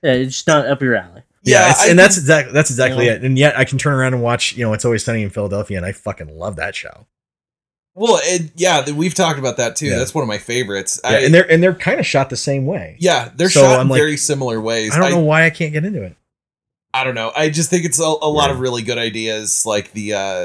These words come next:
Speaker 2: It's
Speaker 3: the
Speaker 2: kinda funny 'cause I, like, I feel disappointed in myself. <laughs> How do you not like this? What is wrong with you?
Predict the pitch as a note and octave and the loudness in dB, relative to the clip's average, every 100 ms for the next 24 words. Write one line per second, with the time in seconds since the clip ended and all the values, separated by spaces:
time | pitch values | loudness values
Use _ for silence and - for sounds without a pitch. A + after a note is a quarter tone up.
0 | D#2+ - A2 F3+ - B2+ G#2+ G2+ G2+ - | -8 2 2 4 0 -2 -4 -4 -4 -6
1 | A2 - A#2+ G#2+ A#2 - A2 A2 G#2 G#2 | -8 -4 -6 -4 -6 -4 -4 -4 -4 -2
2 | - - C#3+ D4+ - D#4+ - - - - | -2 -2 2 2 2 -6 -8 -6 0 0
3 | - - - G#3 - - D4 E4+ D#4+ A3 | 0 -4 0 0 0 0 4 6 6 4
4 | G#3 G#3 F#3+ A3+ D#3 - G#3+ - C3+ G#3+ | 4 6 2 4 0 2 -2 0 -2 0
5 | D#3+ - E2+ | -2 -4 -10